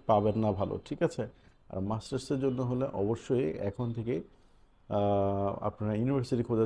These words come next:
শুরু করে দেন, প্রফেসরদের মেইল করা শুরু করে দেন, বা কিছু কিছু ইউনিভার্সিটিতে থাকে যে ওরা নিজেরাই ডিক্লেয়ার করে দেয় এত থেকে এত পার্সেন্ট স্কলারশিপ। মনে রাখবেন কোর্স ওয়ার্কে স্কলারশিপ খুব কমই হয়, রিসার্চ বেসডে সবচেয়ে বেশি স্কলারশিপ হয়।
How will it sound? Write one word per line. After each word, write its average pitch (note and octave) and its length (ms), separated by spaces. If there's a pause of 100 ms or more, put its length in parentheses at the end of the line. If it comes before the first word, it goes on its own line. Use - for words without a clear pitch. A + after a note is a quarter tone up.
শুরু A2 180
করে A2 160
দেন, G#2+ 100 (120)
প্রফেসরদের G#2+ 560
মেইল B2 220
করা A#2+ 200
শুরু B2 200
করে A2+ 180
দেন, B2 100 (840)
বা C3 100 (140)
কিছু C3 200
কিছু C3 180
ইউনিভার্সিটিতে A#2+ 720 (220)
থাকে A2 240 (120)
যে G#2 120
ওরা G2+ 140 (260)
নিজেরাই B2 340
ডিক্লেয়ার B2 340
করে G#2+ 200
দেয় A2+ 140 (220)
এত - 80 (100)
থেকে A2+ 220
এত G2+ 140
পার্সেন্ট G2 320
স্কলারশিপ। A2+ 500 (540)
মনে C#3 200
রাখবেন A2 240 (140)
কোর্স C3 300
ওয়ার্কে C3+ 360 (120)
স্কলারশিপ A#2 520
খুব B2 100 (160)
কমই C3 320
হয়, A#2+ 140 (120)
রিসার্চ A2 320 (100)
বেসডে A#2+ 360 (200)
সবচেয়ে A2+ 300
বেশি G#2 160 (100)
স্কলারশিপ G#2 440 (100)
হয়। G2 140